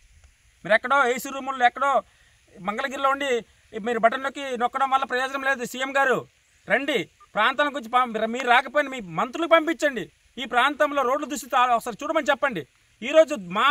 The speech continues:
దరిద్రం ఏంటంటే మన మినిస్టర్ గారు, ఎక్స్ మంత్రి గారు, మన డిప్యూటీ సీఎం గారు, మరి గిరిశాఖ మంత్రి గ-, మాజీ మంత్రి గారు కూతవేడు దూరంలో రెండు అడుగులు వేస్తే ఆ గుమ్ములో పరిస్థితి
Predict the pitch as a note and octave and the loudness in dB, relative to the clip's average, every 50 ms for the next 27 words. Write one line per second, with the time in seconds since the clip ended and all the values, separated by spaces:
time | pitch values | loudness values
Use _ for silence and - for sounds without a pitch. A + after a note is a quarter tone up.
0 | D4 A3+ B3 C#4 C4+ B3 D4 D4 D4+ D4 C#4+ D4 C4+ A#3+ C4+ A#3 G3+ E3 - - | 2 2 0 -2 0 -2 0 2 2 2 2 2 0 0 0 0 0 0 -2 -8
1 | _ _ _ _ _ _ _ _ _ _ F#3+ A3+ C4 C4 B3 A3 F#3 F3 - - | _ _ _ _ _ _ _ _ _ _ -4 0 2 4 4 4 2 2 -2 -8
2 | _ - F#3+ G3+ B3+ C#4 - - E4 D4 D4 B3+ G3+ E3 - G#3 A3+ - B3+ C#4 | _ -10 -8 -8 -6 -6 -8 -2 2 2 4 4 2 0 0 -2 -2 -2 -4 -6
3 | C#4+ C4 C#4 C#4 C#4 C#4 B3 G#3 D3+ - _ _ _ _ _ _ _ _ _ _ | -4 -2 0 0 0 2 0 -2 -4 -6 _ _ _ _ _ _ _ _ _ _
4 | _ _ - - G3+ A3 G3 F3+ A#3 B3+ - - D#4+ D4+ C#4 B3+ D4 D4 D4 D4 | _ _ -10 -4 -4 -2 0 2 0 0 0 -2 -4 -4 -4 -2 -2 -2 0 0
5 | C#4 C#4+ C#4+ C#4+ C4+ B3+ B3+ B3+ A#3 G3 A#3+ D4 C#4+ D4+ D#4 D4 C4+ C#4 C#4+ B3 | 2 2 2 2 2 2 0 0 -2 -6 -6 0 2 2 2 2 2 -2 -4 -4
6 | D4 C#4+ A3 - - _ _ _ _ _ _ _ _ - D3+ G#3+ G#3+ G3 G#3+ B3+ | -4 -6 -6 -6 -8 _ _ _ _ _ _ _ _ -2 0 2 2 4 4 2
7 | C4+ C#4 D4 C#4+ D4 C4+ D4 D4 C#4+ C#4+ C#4 C4+ A#3 G3 D3+ - - - - - | 2 2 0 -2 -2 -2 -2 -2 0 0 2 0 0 -2 -4 -8 -14 -20 -20 -20
8 | - - - B3 C#4 D#4+ - E4 E4 E4 D#4+ B3 C4 D4+ D4+ C#4+ C#4 C4 A#3 B3 | -20 -18 -12 -8 -8 -4 0 2 2 2 2 0 -2 -2 -2 -2 -2 -2 -2 -4
9 | C#4 C4+ C4+ C#4 D4+ D4 D4 C#4+ C#4+ - - C#4 C4+ C4 A#3+ A#3+ B3 A#3 A3 - | -4 -2 -2 -2 -2 0 2 2 0 2 0 -2 0 2 2 2 0 -2 -4 -8
10 | - - - F3 G#3 B3 C#4 C#4 C4 B3+ B3 B3 A#3+ - G#3 F3 | -14 -18 -12 -10 -10 -4 -2 -2 -2 -2 -4 -6 -6 -8 -10 -10